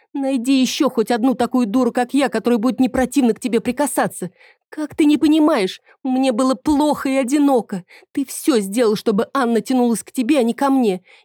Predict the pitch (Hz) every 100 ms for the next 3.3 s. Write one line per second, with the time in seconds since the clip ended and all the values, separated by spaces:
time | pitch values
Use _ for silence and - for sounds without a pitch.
0 | _ 339 254 240 220 _ - 226 277 320
1 | 302 262 247 269 247 214 202 196 _ _
2 | 330 349 403 208 - 330 330 339 349 339
3 | 277 156